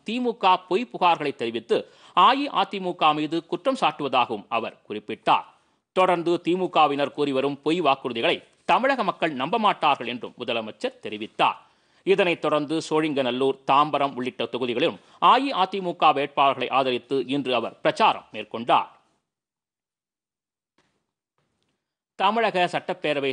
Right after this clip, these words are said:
தேர்தலில் திமுக வெற்றி பெற்றால் போடியில்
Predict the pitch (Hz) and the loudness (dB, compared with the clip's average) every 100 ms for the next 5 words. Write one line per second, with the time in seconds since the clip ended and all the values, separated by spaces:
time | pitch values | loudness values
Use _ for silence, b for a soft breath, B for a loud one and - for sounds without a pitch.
0 | - 127 123 131 131 - 185 196 - 156 | -2 -4 -2 -4 -4 -4 -4 -4 2 2
1 | 120 117 117 120 - 151 95 B B B | 2 -6 -8 -8 2 2 2 B B B
2 | 196 240 233 190 185 | 4 6 4 -2 -4